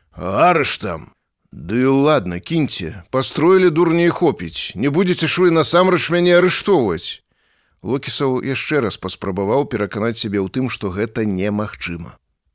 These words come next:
Э, не, тут яны не правы,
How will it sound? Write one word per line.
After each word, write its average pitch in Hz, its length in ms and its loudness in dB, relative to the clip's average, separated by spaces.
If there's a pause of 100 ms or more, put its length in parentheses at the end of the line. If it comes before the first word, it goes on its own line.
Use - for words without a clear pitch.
Э, 139 420 0
не, 156 1120 0
тут 120 320 -4
яны 160 440 2
не 180 160 2
правы, 139 760 2